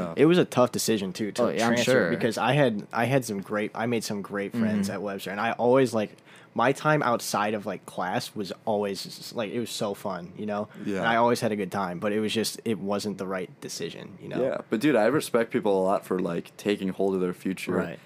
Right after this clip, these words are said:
Speaker 1: and making that decision,
Speaker 3: I
Speaker 1: you
Speaker 3: feel
Speaker 1: know,
Speaker 3: like
Speaker 1: 'cause
Speaker 3: not
Speaker 1: some
Speaker 3: a
Speaker 1: people
Speaker 3: lot
Speaker 1: just
Speaker 3: of people,
Speaker 1: coast.
Speaker 3: yeah, I feel like not a lot of people would make the decision that you made to, like, back out. Like, if, if you're enjoying it there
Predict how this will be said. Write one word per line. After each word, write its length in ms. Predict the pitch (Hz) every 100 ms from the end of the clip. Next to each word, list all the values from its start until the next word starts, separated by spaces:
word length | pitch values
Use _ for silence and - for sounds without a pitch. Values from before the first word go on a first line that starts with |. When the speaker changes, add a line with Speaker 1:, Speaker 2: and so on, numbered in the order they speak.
| - -
Speaker 1:
and 140 | 104
making 340 | 104 127 - 95
that 160 | 90
decision, 460 | - 92 82 - -
Speaker 3:
I 60 | 120
Speaker 1:
you 40 |
Speaker 3:
feel 80 | -
Speaker 1:
know, 60 | 156
Speaker 3:
like 120 | 143
Speaker 1:
'cause 60 | 117
Speaker 3:
not 80 | 120
Speaker 1:
some 20 |
Speaker 3:
a 40 | 127
Speaker 1:
people 120 | 117
Speaker 3:
lot 80 | 113
Speaker 1:
just 120 | 110
Speaker 3:
of 40 | -
people, 180 | 127 -
Speaker 1:
coast. 100 | -
Speaker 3:
yeah, 140 | 131
I 40 | 101
feel 100 | 156
like 140 | 135
not 200 | 110 120
a 40 | 120
lot 180 | 120
of 80 | 107
people 320 | - 113 107
would 140 | 95 92
make 220 | 95 98
the 100 | 101
decision 380 | 90 101 95 95
that 160 | 90
you 120 | 90 95
made 480 | 90 95 92 82 - - - -
to, 100 | -
like, 260 | 98 87 -
back 300 | 104 98 90
out. 160 | 98
Like, 140 | 80 98
if, 160 | 95 -
if 160 | 110
you're 160 | 117 139
enjoying 420 | 135 104 120 135
it 120 | 135
there 400 | 135 131 131 131